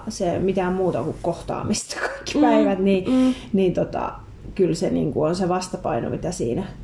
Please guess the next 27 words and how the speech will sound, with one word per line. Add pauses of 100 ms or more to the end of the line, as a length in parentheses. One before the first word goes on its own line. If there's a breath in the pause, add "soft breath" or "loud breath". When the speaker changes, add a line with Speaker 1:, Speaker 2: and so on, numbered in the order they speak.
(160)
Speaker 2:
Mm.
Speaker 1:
siinä
niinku
tarvii
siihen.
Mut
että
ihmisetkin
on
tässä
varmasti
myös
erilaisia.
Speaker 2:
Tosi
Speaker 1:
Että
mä,
Speaker 2:
erilaisia,
Speaker 1:
mä
niin
Speaker 2:
joo.
Speaker 1:
samaistun
Speaker 2:
Mm.
Speaker 1:
kyllä (220)
tohon
kanssa,
että
sitä